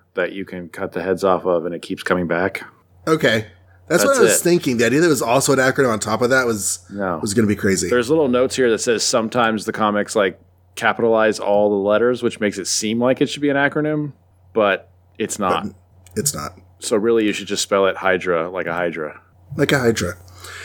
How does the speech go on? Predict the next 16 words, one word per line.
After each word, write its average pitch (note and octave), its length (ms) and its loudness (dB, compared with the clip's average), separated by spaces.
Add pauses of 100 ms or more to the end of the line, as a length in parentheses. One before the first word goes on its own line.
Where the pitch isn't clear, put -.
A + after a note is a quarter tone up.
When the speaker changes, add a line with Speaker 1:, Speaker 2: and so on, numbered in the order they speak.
(240)
Speaker 2:
And D#3 100 0
I D3+ 60 2
recognize F#3 600 0
that D3+ 160 0
trick D3 300 0
of A#2+ 100 0
tilting D3 440 0
Iron B2+ 300 2
Man's A#2 340 0
head A#2 360 -2
to G#2 60 -6
give G#2 180 -4
his A2 180 -2
face A2+ 280 0
some G#2 120 -2
expression. G2+ 720 0